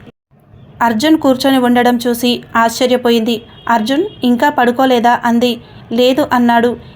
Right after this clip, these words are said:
"ఏమైంది అర్జున్?" అంది అర్జున్ దగ్గరగా జరిగి. "ఏం లేదు" అన్నాడు. "ఏం లేకపోతే ఇలా నిద్రపోకుండా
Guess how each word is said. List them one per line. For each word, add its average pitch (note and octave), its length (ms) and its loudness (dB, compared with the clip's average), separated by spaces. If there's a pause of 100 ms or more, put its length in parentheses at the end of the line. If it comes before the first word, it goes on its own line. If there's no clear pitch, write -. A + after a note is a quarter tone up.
(140)
"ఏమైంది C#4+ 500 2
అర్జున్?" A#3+ 420 -2
అంది A#3 260 2 (280)
అర్జున్ C4 320 2
దగ్గరగా A#3 440 0
జరిగి. A#3 360 0 (440)
"ఏం B3+ 240 2
లేదు" B3+ 360 2
అన్నాడు. A#3 400 0 (420)
"ఏం C4 260 2
లేకపోతే B3+ 540 0 (200)
ఇలా A#3+ 240 2
నిద్రపోకుండా A#3+ 720 0